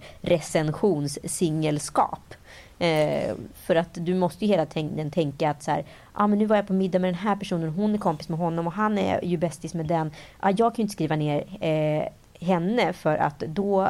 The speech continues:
kommer ju min kompis bli skitsur på mig." Alltså, i den här sfären så blir det svårt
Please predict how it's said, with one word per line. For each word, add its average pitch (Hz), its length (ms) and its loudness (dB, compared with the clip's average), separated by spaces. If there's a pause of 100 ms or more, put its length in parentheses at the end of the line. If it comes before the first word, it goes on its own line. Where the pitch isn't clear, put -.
(140)
kommer 170 260 0
ju 160 100 0
min 160 180 -2
kompis 208 340 0
bli 151 100 -2
skitsur 151 340 -4
på - 120 -6
mig." - 220 0 (280)
Alltså, 180 280 0 (420)
i 208 260 2
den 180 180 2
här 170 420 2
sfären 165 580 2
så 156 100 -10
blir 151 240 0
det 143 60 -4
svårt 147 560 -4